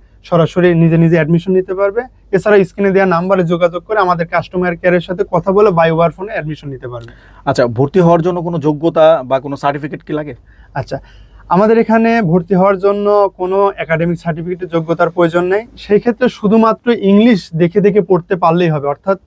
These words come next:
Speaker 1: ইংলিশ দেখে দেখে রিডিং পড়তে পারলেই সে আমাদের এখানে অ্যাডমিশন নিতে পারবে, যে কোনো বয়সের স্টুডেন্ট।
Speaker 2: আচ্ছা, ইংলিশ থেরাপিতে কি সবাই কোর্স করতে পারবে?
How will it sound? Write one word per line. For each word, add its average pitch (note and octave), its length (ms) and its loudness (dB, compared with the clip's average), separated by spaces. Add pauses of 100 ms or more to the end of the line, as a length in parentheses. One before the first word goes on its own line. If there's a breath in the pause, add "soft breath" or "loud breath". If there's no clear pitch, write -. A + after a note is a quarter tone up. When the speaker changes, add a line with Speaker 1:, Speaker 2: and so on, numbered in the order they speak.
Speaker 1:
ইংলিশ F#3 300 2
দেখে F3 220 2
দেখে F#3 240 2
রিডিং F3 320 -2
পড়তে F#3 280 -10
পারলেই G3 360 0 (260 soft breath)
সে F#3+ 120 -2
আমাদের E3 300 2
এখানে F3 240 0
অ্যাডমিশন E3+ 420 -2
নিতে G3 220 -2
পারবে, A#3 240 2
যে F3 180 2
কোনো F3 200 -2
বয়সের D#3+ 380 -2
স্টুডেন্ট। B2 380 -14 (680 loud breath)
Speaker 2:
আচ্ছা, C#3 160 2
ইংলিশ F#3 320 4
থেরাপিতে G3+ 360 2
কি F#3 120 -6
সবাই F#3 260 2
কোর্স F#3 160 -4
করতে F#3+ 180 -8
পারবে? A2 260 -8